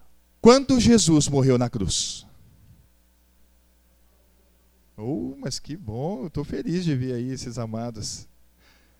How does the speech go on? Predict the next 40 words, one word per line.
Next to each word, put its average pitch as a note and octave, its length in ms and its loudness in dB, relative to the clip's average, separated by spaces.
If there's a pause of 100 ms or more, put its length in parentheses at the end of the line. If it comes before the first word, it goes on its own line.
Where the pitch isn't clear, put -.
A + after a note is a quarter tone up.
(1300)
O C3+ 80 0
Cordeiro D#3 480 8
foi D3 220 2
morto G3 500 2 (880)
antes B3+ 460 10
da G#3 140 4
fundação E3 580 -2
do B2+ 140 -6
mundo. F#2+ 340 -10 (840)
Pastor D#3+ 280 0
Paulo, E3+ 180 4
isso D3+ 160 2
aí D3+ 80 2
pra D3 160 -2
mim D3+ 140 -6
é D#3+ 80 -4
muito D#3+ 260 -4
elevado, A#2+ 460 -4
viu? C3 120 -4
Eu C#3 40 -2
fico D3 260 -6
lá C#3+ 180 -2
no D#3 140 -6
Salmo C3+ 320 -4
cento C#3+ 140 -4
e - 40 -14
trinta C3 240 -6
e B2+ 40 -2
um, C#3+ 100 -4
que - 60 -12
fala C3 260 -2
de C3 100 -12
certo D#3+ 380 -2
fiz - 220 -6
calar C3+ 500 -4
e C#3 60 -10
sossegar B2+ 480 -6
a B2+ 40 -4
minha B2+ 200 -6
alma, B2 200 -6